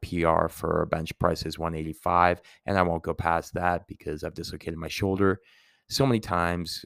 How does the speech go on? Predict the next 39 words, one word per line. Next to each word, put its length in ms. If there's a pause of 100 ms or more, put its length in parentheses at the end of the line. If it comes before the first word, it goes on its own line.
Uh, 320
I 100
think 260
we've, 320 (220)
me 160
and 60
my 100
dad 240
decided 300
while 180
I 80
was 140
home, 360 (520)
uh, 360
because 640
I 460 (260)
have 180
a 220
situation 600
where 220 (420)
I 100
can 240
cavitate 540
my 100
joint 480 (240)
all 400
too 320
often 600 (240)
to 80
the 80
point 240
where 100
it 100
just, 220
like, 120 (340)
it 160
situates 720 (180)
my 300
glenohumeral, 840